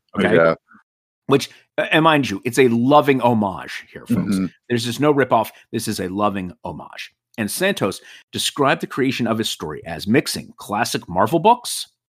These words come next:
Speaker 2: Trevanian novels, Bourne movies, and manga action. Okay,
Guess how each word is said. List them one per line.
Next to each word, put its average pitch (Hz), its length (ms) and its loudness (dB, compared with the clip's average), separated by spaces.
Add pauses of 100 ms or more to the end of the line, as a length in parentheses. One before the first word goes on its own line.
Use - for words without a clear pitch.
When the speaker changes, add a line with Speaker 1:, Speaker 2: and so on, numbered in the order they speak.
(1600)
Speaker 2:
Trevanian 156 560 2
novels, 98 640 -2 (960)
Bourne 156 680 4
movies, 113 720 -2 (560)
and 120 200 -2
manga 139 640 2
action. - 600 -4 (880)
Okay, 156 340 -2